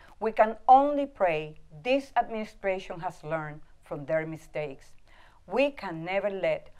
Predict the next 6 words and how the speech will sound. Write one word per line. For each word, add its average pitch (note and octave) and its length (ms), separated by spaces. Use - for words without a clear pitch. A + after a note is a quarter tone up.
what G3 200
happened A#3+ 500
after F#3+ 380
Maria D#3+ 580
happen D3+ 420
again. D3 480